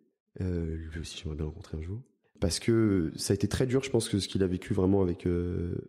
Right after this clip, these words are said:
avec Red Bull. Euh, et le faire comme ça, avec la manière, euh,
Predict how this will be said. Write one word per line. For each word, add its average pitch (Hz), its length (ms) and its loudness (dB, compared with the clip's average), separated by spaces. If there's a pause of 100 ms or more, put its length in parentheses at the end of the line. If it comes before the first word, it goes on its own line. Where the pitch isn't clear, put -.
(100)
avec 95 280 0
Red 98 180 0
Bull. 117 300 2 (600)
Euh, 92 300 4 (100)
et 90 260 4
le 90 200 0
faire 98 200 -6
comme 107 120 2
ça, 107 140 0
avec 90 180 -2
la 98 80 2
manière, 107 500 4
euh, 85 160 2